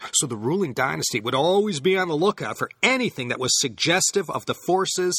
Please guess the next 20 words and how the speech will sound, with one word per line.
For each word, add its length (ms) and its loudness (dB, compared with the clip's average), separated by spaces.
and 180 -2
symbols 460 0
associated 760 0
with 200 -4
the 240 -4
earth 420 0
element. 540 -2
And 120 -8
they'd 220 0
look 300 0
upon 320 -2
whatever 320 2
that 240 0
was 480 0
with 140 -2
suspicion 760 0
or 80 -2
as 120 -2
a 40 -12
possible 480 -2